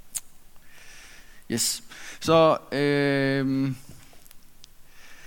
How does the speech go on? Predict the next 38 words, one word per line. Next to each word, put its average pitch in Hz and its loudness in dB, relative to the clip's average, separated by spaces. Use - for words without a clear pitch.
Jesus, 190 6
han 190 6
har 175 8
provokeret 160 6
dem, 131 2
og 147 2
så 190 4
er 175 8
det 165 4
de 196 6
her, 185 6
den 175 2
her 170 4
gruppe, 220 2
der 147 6
hedder 139 4
farisæerne, 135 2
som 143 2
gerne 170 4
vil 156 4
have 143 4
arresteret 147 2
Jesus. 151 -4
Så 147 -6
de 156 2
prøver 165 6
at 131 2
fange 185 4
ham 113 0
i 139 0
at 127 0
sige 196 2
noget, 147 4
øh, 120 0
der 113 0
er 113 0
lidt 139 -4
forkert. - -2